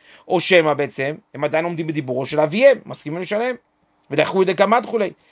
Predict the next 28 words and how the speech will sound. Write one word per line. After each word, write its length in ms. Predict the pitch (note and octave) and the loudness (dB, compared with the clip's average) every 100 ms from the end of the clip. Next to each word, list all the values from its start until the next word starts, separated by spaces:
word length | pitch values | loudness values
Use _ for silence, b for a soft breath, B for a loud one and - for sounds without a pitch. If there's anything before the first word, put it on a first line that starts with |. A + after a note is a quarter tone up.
| b b | b b
סך 180 | E3 D3 | -4 -2
הכל 120 | F#3 | -2
הם 80 | F3 | -2
דוחים 280 | D#3 G3+ | -2 -2
את 40 | G3+ | 0
המפקיד, 460 | F#3 E3+ - B2+ B2+ _ _ _ _ - | 2 2 -4 -8 -10 _ _ _ _ -10
עד 120 | C3 | -4
שיהיה 160 | D#3+ E3+ | 2 2
להם 120 | F3+ | 2
לשלם, 420 | F3+ G#3 G#3 C4 - _ _ _ _ - | 0 0 2 2 0 _ _ _ _ -16
אז 140 | - | -2
לא 160 | F3+ C#4 | 4 4
יפסידו. 340 | G#3+ F#3+ D3 - _ b b b | 4 -6 -12 -16 _ b b b
מה 120 | G#3 | 0
קורה 180 | G#3+ A#3 | 4 4
אם 80 | G#3+ | 4
שילמו 340 | - G#3+ A#3+ | -2 0 2
על 60 | A3 | 4
בנים 260 | G3+ A#3+ | 2 2
של 120 | A3 | -2
השומר 600 | A3+ - G#3 A#3 D4+ D4+ A3+ - | -2 -2 -2 4 6 6 4 -8
את 120 | G3 | -6
הקרן, 500 | G3 - E3+ B2+ A#2 | -6 -2 -4 -4 -12
אחרי 240 | F2+ - G#3 | -14 -10 -6
שהפיקדון 440 | F3+ F#3+ G3 G3 | -6 -4 -2 -2
נגנב 320 | F3+ E3 G3 | -2 2 2
בחיי 260 | E3+ F#3 F#3+ | 0 -2 -2
אביהם, 320 | F3+ A#3+ F#3 | 0 2 0